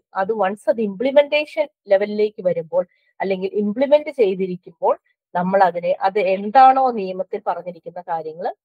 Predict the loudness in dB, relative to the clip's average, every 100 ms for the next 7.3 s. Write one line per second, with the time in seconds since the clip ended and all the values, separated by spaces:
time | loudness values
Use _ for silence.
0 | _ _ -2 4 4 4 0 0 0 -2
1 | -6 -8 -12 -14 -10 -10 -8 -10 -12 -16
2 | _ -16 -16 -18 -20 _ _ _ _ _
3 | _ _ _ -2 2 4 6 4 2 0
4 | 0 0 -2 -4 -6 -6 -4 -4 -6 -8
5 | -6 -4 -4 -6 -8 -8 -10 -12 _ _
6 | -8 -8 -4 2 4 4 2 0 0 0
7 | -2 -2 -4